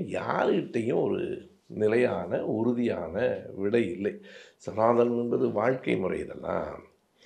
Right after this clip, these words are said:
மதம் என்பதே வாழ்க்கை முறை சார்ந்தது. ஆனால் இது என்ன? அதற்கு என்ன அந்த பெயர் என்ன? சனாதனம் என்பது இது மாறாதது அப்படின்னு சிலர். மாறாதது என்பதே இயற்கைக்கும் அறிவியலுக்கும் முரணானது.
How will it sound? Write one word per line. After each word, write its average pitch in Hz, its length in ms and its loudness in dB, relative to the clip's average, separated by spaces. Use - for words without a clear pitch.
மதம் 107 320 4
என்பதே 135 380 4
வாழ்க்கை 156 460 4
முறை - 240 2
சார்ந்தது. - 600 -2
ஆனால் 107 480 2
இது 139 260 4
என்ன? 160 260 4
அதற்கு 123 440 8
என்ன - 140 2
அந்த 120 200 4
பெயர் 123 460 4
என்ன? 107 220 0
சனாதனம் 101 600 2
என்பது 90 300 -6
இது 135 180 6
மாறாதது 160 760 10
அப்படின்னு 98 380 2
சிலர். - 360 -8
மாறாதது 151 800 6
என்பதே 170 460 4
இயற்கைக்கும் 147 560 0
அறிவியலுக்கும் 123 640 0
முரணானது. 87 600 2